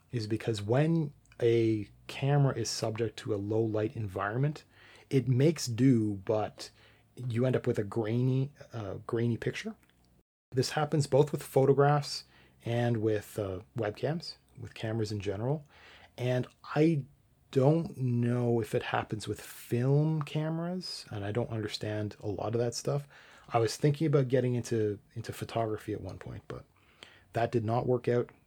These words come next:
Um, I chose to not do that. But some of the knowledge kinda stuck around. Some of the, you know, when you're interested, you learn a little bit,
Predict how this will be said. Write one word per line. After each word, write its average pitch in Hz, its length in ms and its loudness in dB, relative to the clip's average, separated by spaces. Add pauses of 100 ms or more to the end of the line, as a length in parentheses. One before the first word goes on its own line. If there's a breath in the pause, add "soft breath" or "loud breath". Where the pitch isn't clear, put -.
(140)
Um, 92 400 -8 (360 loud breath)
I 135 60 4
chose 131 460 4
to - 120 -4
not 110 320 -4
do 110 180 -2
that. - 360 -14 (580 soft breath)
But 123 180 0
some 147 200 6
of 139 60 6
the 135 60 6
knowledge 113 360 2
kinda 123 220 -4
stuck 156 260 -8
around. 208 300 -4 (200)
Some 127 240 -4
of 120 60 -2
the, 123 200 2 (280)
you 196 160 6
know, 123 220 10
when 131 320 6
you're 160 200 6
interested, 143 440 4
you 117 120 2
learn 117 200 2
a 113 60 0
little 104 240 0
bit, - 220 -8